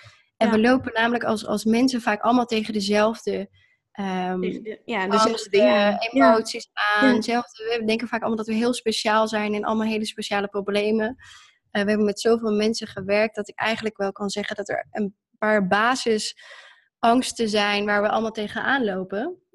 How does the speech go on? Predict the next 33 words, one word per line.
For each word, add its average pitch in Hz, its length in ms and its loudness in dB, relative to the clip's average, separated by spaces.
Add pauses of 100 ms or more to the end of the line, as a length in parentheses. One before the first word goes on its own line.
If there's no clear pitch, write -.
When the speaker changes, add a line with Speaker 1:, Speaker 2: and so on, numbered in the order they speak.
(100)
Speaker 1:
En 214 220 -4
als 220 160 -4
Michael 226 480 0
een, - 220 -6
een 220 140 -6
coachinggesprek 277 800 -2
doet 240 260 -6
en 220 140 -6
de 214 100 -4
vragen 247 480 -2
stelt, 208 540 -6 (640)
eh, 202 380 -4
en 214 160 -2
je 214 60 0
stelt 233 280 -4
die 233 120 0
ook 233 140 -4
aan 226 100 -4
jezelf, 214 360 -2
dan 220 100 -10
kom 220 200 -6
je 214 60 -4
tot 214 200 -10
hele 208 220 -6
mooie 202 240 -4
inzichten. 233 500 -6
Dus 226 160 -8
dat 240 180 -8
programma 214 360 -10
gaan 208 220 -6
we 202 60 -6
mee 202 200 -8
starten. 320 580 -4